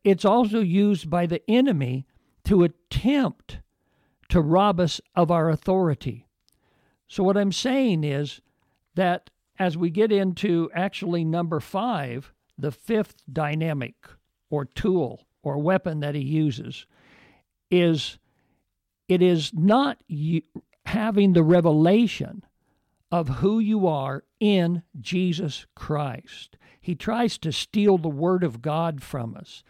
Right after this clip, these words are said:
understanding and revelation from us,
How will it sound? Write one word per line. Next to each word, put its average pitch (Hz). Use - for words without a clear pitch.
understanding 185
and 127
revelation 165
from 175
us, -